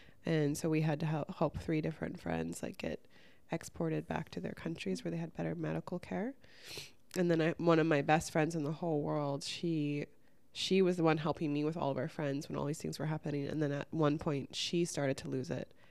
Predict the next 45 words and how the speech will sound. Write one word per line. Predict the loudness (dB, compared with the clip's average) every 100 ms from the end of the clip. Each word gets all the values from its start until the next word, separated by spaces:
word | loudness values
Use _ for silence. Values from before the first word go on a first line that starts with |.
| -16 -4
And | 0
I | 2
remember | 4 2
sitting | -2 -2 -2
down | 0 0
with | -2
her | -2
and | -4
being | -2 -4
like, | -2 -4 -8 -16 -20 -20 -8
"I | -2 0
cannot | 0 -2 -2 0 0 0 -2
afford | -6 -6 -2 0 -2 -4
to | -6
have | -4 -4 -4 -4
you | -4
peace | -4 -6 -8 -6
out. | -6 -6 -6
Like, | -8 -8
you | -6 -4 -2
need | -2 -4 -4
to, | -4 -4 -4 -6 -14 -14 -8
like, | -4
I'm | -4
saying | -2 0 0 2
this | 0 -2
because | -4 -6 -4
I'm | -2 -2
really | -4
scared." | -6 -8 -6 -6 -6 -10 -14 -20 -20 -20 -8
And | -2 0 0
she | -2 0 0 0
told | -2 -2
me | 0 -2
a |
couple | -4 -4
weeks | -4 -4 -4
later, | -2 -2
like, | -4 -4
"Wow, | -2
that | -2
really | -2 -4
saved | -6 -6 -6 -8 -8
me," | -8 -6 -8
because | -8 -8 -6 -6 -6 -8